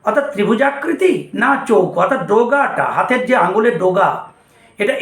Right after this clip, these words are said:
এইভাবে হচ্ছে না এইভাবে হচ্ছে। তাহলে আমারটা যেমন এই হাতে দেখুন, এটা ত্রিশূল আক-, মানে এটা ডোগাটা ট্রায়াঙ্গেল আকৃতি, এটাকে বলে ত্রিভুজ হাত। তাহলে এই একটা প্রথম যে হাতটা চৌকো হাত না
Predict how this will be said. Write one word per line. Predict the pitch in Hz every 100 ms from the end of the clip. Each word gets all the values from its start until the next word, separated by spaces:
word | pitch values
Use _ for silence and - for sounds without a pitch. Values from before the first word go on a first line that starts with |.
| 196
এইভাবে | 220 233 269 254
হচ্ছে | 262 - 330 269 151 - - _ 208
না | 233 - 196
এইভাবে | 233 196 151 143
হচ্ছে। | 131 - 151
তাহলে | 214 220
আমারটা | 247 - 269
যেমন | 254 262
এই | 240 233
হাতে | 226 247 226
দেখুন, | 247 - - - _ _ 220
এটা | 233 269 -
ত্রিশূল | 247 - 277 269
আক-, | - -
মানে | 233 240
এটা | 277 - 165
ডোগাটা | 208 220 247 - - - -
ট্রায়াঙ্গেল | 180 175 226 262
আকৃতি, | - 277 302 277
এটাকে | 247 226
বলে | 277 -
ত্রিভুজ | 247 240 190 -
হাত। | - - - - - - - - _
তাহলে | 233 285 202
এই | 240 294 311 254
একটা | 269 240
প্রথম | - 160 - - 175
যে | 226
হাতটা | 190 - 254 -
চৌকো | 220 226 - 254
হাত | 294 302
না | 285